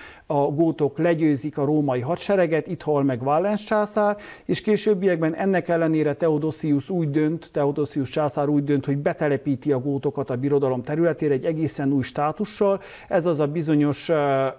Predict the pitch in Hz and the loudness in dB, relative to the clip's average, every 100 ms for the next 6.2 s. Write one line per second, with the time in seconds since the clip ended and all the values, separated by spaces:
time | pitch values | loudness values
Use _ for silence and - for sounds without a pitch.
0 | - - 185 165 151 143 131 143 139 185 | -14 -2 0 2 2 0 0 0 4 4
1 | 208 - - - - 165 156 180 - 185 | 2 -8 -20 -8 -2 2 2 0 0 2
2 | 165 151 147 139 165 175 160 147 143 139 | 2 2 0 0 2 2 2 2 0 0
3 | 143 156 151 151 151 - - 156 143 135 | 0 2 2 2 0 -6 -2 0 2 0
4 | - 151 135 135 139 143 143 135 139 131 | 0 0 2 2 0 -2 -2 -2 -2 -2
5 | 131 - 143 123 127 120 120 - 123 - | -4 -2 -2 -2 -4 -4 -6 -8 -12 -12
6 | - - | -16 -16